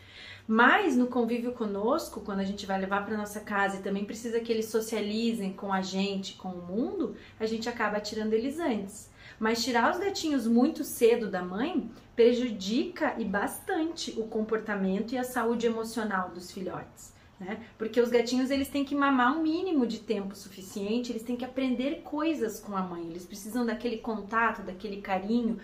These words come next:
do estímulo de sugar por bastante tempo, né? O Leozinho aqui é um gatinho órfão,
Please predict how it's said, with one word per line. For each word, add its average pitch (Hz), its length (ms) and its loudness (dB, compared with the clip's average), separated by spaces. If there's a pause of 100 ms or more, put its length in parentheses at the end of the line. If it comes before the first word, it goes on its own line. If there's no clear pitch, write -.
(320)
do 220 100 -4
estímulo 247 600 0
de 220 140 -4
sugar 214 640 0
por - 100 -10
bastante 196 540 -8
tempo, 190 400 -4 (260)
né? 196 280 -6 (1040)
O 277 120 2
Leozinho 247 480 8
aqui 262 320 -2
é 349 60 2
um 349 100 0
gatinho 285 380 0
órfão, 208 560 2